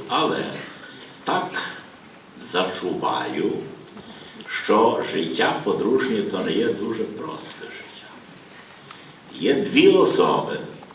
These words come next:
які виховувалися осібно, іншого походження, е, інших батьків, іншої родини. Вже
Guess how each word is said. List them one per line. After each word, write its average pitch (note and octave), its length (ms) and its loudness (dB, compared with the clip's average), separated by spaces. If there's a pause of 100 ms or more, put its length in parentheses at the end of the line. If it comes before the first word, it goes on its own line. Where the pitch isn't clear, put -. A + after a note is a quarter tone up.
(800)
які E2 440 2
виховувалися F#2 1300 4 (180)
осібно, G2 760 -2 (920)
іншого A2+ 680 2
походження, F#2+ 1200 2 (1000)
е, - 200 -2
інших G#2 580 2
батьків, - 800 6
іншої - 540 0
родини. A#2+ 920 6 (720)
Вже - 320 2